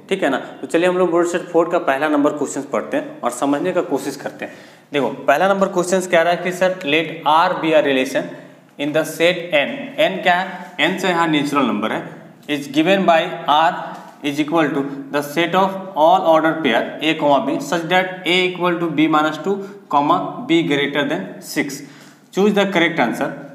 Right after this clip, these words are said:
पहला जो option है टू comma four belongs to R, मतलब two comma four इस relation में होगा, Three comma eight belongs to R, six comma eight belongs to R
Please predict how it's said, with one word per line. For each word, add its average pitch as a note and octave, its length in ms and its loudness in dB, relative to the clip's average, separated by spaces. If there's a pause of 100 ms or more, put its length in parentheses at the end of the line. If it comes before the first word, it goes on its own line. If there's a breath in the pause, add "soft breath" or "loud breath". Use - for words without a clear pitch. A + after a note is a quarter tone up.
(100)
पहला D#3+ 240 4
जो F#3+ 140 0
option F3+ 340 4
है F#3+ 140 6
टू F3+ 160 2 (100)
comma F3 240 4
four F3 180 0 (120)
belongs D3+ 340 4
to E3 80 2
R, E3 140 4
मतलब C3+ 320 -4
two E3 180 4
comma D#3 220 4
four D#3 220 -2
इस - 140 -4
relation B2+ 380 0
में D3+ 140 4
होगा, C#3+ 180 2 (360 loud breath)
Three E3 220 2
comma E3+ 220 4 (260)
eight D#3+ 240 2 (120)
belongs C#3 360 2
to D#3 120 0
R, D#3 100 4 (380 loud breath)
six - 340 -4
comma F3 280 2
eight E3 300 2
belongs D3 360 2
to D#3+ 80 0
R D#3+ 120 2